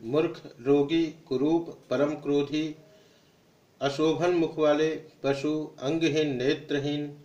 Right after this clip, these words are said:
बधिर, जड़, मुख तथा नपुंसक के समान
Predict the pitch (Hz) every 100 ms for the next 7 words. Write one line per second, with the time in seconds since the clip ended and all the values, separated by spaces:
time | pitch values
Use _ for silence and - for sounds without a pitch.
0 | - 131 131 143 151 143 - 107 120 143
1 | 156 139 - 110 131 160 - - - _
2 | _ 151 156 160 143 135 139 175 170 196
3 | 196 156 135 131 123 131 131 107